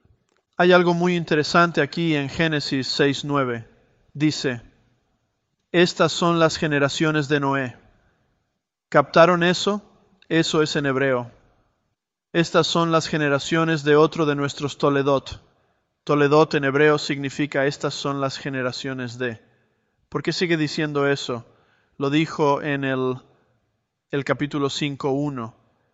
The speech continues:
y ahora lo dice de nuevo en seis, nueve, porque estos son los registros escritos que se transmitieron a través de las generaciones. Y ahora estamos en el punto donde Noé va a comenzar a escribir su Toledot.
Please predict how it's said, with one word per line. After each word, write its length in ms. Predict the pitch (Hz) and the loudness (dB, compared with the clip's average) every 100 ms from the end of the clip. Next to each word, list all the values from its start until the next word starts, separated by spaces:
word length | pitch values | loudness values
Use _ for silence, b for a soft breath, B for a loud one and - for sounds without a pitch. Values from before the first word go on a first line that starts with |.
| - | -4
y 80 | 139 | 2
ahora 220 | 139 143 | 4 4
lo 120 | 135 | 2
dice 280 | 143 139 147 | -2 -2 -4
de 140 | 131 | -4
nuevo 440 | 131 139 135 135 - | -2 0 0 -2 -4
en 220 | 135 127 | -8 -8
seis, 580 | - 139 135 135 - - | -4 0 0 -2 -8 -14
nueve, 560 | 156 143 147 120 113 - _ _ _ _ - | -8 -4 -2 -2 -4 -10 _ _ _ _ -8
porque 320 | 135 143 143 | -6 2 2
estos 440 | 143 - 139 - - | 0 -4 -4 -6 -14
son 340 | - 147 143 | -6 -4 -2
los 200 | 139 - | -2 -4
registros 760 | 139 - 165 160 - 143 139 139 | -8 -4 -4 -4 -6 -6 -6 -6
escritos 720 | - - 151 151 - 131 - | -8 -4 -2 -2 -2 -6 -6
que 120 | - | -10
se 160 | 131 135 | -8 -8
transmitieron 880 | 139 135 127 139 127 143 139 139 131 | -4 -6 -6 -10 -6 -2 0 0 -6
a 80 | |
través 360 | - 131 135 135 | -6 -4 -4 -6
de 120 | 139 | -6
las 180 | 127 - | -6 -6
generaciones. 880 | 143 131 123 120 143 143 131 - - - | -10 -8 -8 -8 -10 -12 -12 -12 -14 -2
Y 120 | 180 | 4
ahora 240 | 190 202 | 8 8
estamos 500 | 190 - 196 190 185 | 6 4 2 2 -2
en 100 | 185 | -2
el 160 | 165 156 | -2 -2
punto 440 | - 180 180 180 | -2 -4 0 0
donde 320 | 165 165 160 156 | 0 0 -2 -2
Noé 260 | 156 170 | 0 2
va 140 | 170 165 | 4 4
a 80 | |
comenzar 640 | 160 165 156 156 - 175 170 | 4 -2 -4 -4 2 4 6
a 100 | 160 | 2
escribir 640 | 151 - 151 151 175 165 | 0 -4 -4 0 0 -2
su 180 | - 170 | -2 -4
Toledot. 840 | - 165 147 143 143 131 - - | 0 2 2 2 2 0 -4 -20